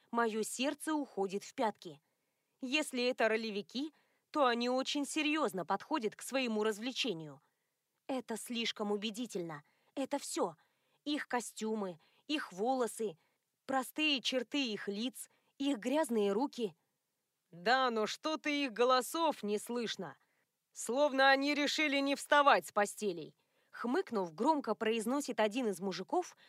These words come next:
и останавливается перед входом. «Эй, хозяева! А кто нас кормить будет?» Из дома не доносится ни звука, и мужики удивленно переглядываются. «Они вышли куда?»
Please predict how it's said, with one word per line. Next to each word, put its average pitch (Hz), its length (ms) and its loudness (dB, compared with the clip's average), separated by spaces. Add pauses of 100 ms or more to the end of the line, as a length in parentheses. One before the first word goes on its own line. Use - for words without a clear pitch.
(180)
и 285 100 2
останавливается 277 880 2
перед 202 260 -2
входом. 175 460 -4 (640)
«Эй, 269 440 4
хозяева! 254 760 6 (420)
А 214 160 2
кто 349 200 0
нас 330 200 6
кормить 339 420 6
будет?» 190 420 -4 (800)
Из 214 220 -4
дома 285 320 -2
не 302 120 -2
доносится 214 580 -2
ни 226 120 -2
звука, 226 440 -6 (380)
и 262 120 -4
мужики 214 460 -4
удивленно 214 640 -2
переглядываются. 196 840 -4 (760)
«Они 208 300 -2
вышли 294 380 0
куда?» 202 420 -2